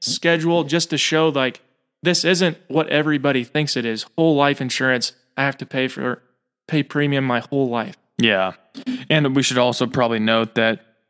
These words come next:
Speaker 2: the first five illustration examples in here, these are based off the two thousand dividend scales. So they're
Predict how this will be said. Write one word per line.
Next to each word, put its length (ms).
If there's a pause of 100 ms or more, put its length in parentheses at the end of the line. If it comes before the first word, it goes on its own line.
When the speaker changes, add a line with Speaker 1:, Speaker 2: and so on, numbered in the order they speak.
(220)
Speaker 2:
the 180
first 480
five 680
illustration 600
examples 480
in 120
here, 260
these 240
are 80
based 360
off 240
the 60
two 220
thousand 640 (480)
dividend 360
scales. 500 (260)
So 140
they're 380